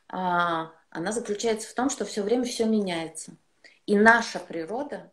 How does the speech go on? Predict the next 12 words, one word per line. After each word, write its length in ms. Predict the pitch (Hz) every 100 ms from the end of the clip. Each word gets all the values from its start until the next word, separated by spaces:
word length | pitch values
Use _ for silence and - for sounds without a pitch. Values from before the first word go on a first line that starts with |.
| -
человеческая, 920 | - 185 185 202 - - - 180 170 _ _ _ - -
она 240 | 190 190
тоже, 500 | 190 240 240 190 170 - _ _ _ _
а, 600 | 190 190 190 190 185 180 -
в 40 | -
том, 160 | 233
что 160 | 240 208
мы 120 | 196
все 220 | 220 196
время 280 | 180 202 208
меняемся. 720 | 190 180 170 156 160 - - - _ _ _ _
Да, 200 | - 190